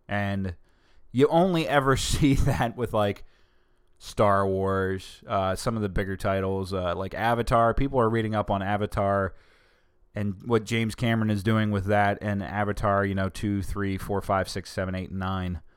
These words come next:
Uh, all the sequels that are plotted out for Avatar that will never be made because James Cameron will die before he makes it. It took him, like, twenty years to make the first one. So why wouldn't it take him twenty years to make the second one?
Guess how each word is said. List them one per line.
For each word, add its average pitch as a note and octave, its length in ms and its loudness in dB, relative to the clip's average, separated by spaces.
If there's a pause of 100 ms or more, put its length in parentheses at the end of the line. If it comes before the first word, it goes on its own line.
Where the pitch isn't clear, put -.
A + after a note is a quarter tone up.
(360)
Uh, F#2 260 -2
all G#2 140 2
the F#2+ 80 -4
sequels G#2 380 -4
that G2 120 -4
are F#2 60 -4
plotted F#2 380 0
out F2+ 180 -4
for F#2+ 140 -4
Avatar F2+ 720 -4
that F#2+ 340 -2 (100)
will G#2 160 0
never A#2+ 320 2
be A#2 160 0
made A2+ 300 2
because G2+ 340 -2
James A#2 320 -2
Cameron D#3 380 2
will D#3 100 2
die G#2+ 600 6 (100)
before G#2+ 320 -2
he A#2 120 0
makes C3 300 -2
it. F#2+ 80 -4
It F#2 120 -6
took A2 180 -2
him, A2 100 -4
like, G#2+ 180 -2
twenty A2+ 300 -2
years A2 220 -2
to G#2+ 60 -8
make A2 160 -4
the G#2 80 -10
first - 340 -2
one. F2 260 -6 (880)
So F2+ 220 -4
why F#2 260 2
wouldn't F#2 280 -2
it F2+ 120 -12
take F#2+ 200 -4
him F#2 360 -4 (480)
twenty G2+ 320 0
years G2 200 -4
to G2 80 -4
make G#2 200 -2
the - 60 -16
second F2+ 380 -2
one? D2+ 280 -10